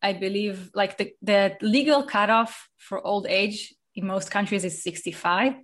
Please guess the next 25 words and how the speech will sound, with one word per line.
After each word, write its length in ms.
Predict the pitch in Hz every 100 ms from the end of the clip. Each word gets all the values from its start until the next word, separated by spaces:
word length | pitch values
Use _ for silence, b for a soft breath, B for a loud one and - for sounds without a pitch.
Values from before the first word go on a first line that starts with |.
| _ -
But 140 | 190
if 140 | 190 190
you're 80 |
asking 360 | 196 196 196 190
me, 140 | 202
then 320 | 196 190 185 - B B B B B _ -
old 260 | 196 196
age 360 | - 185 185 170
is 280 | 170 160 - _ _ _ -
at 160 | 185
least 200 | 180 165
seventy-five 800 | 180 175 202 220 220 214 254 262 247
these 200 | 247 240
days, 420 | 262 294 330 -
at 180 | - 208
least, 480 | 226 311 - -
if 160 | 185 -
not, 300 | 196 185 - _ _ _ _ _ -
uh, 360 | 180 175 175 -
older 300 | 190 190 208
than 160 | 220
that. 360 | 226 254 294 - B B B B -
Um, 380 | 190 190 190 -
so 460 | - 214 208 202 _ _ _ _ _ 202
basically, 800 | 240 247 262 262 240 233 226 226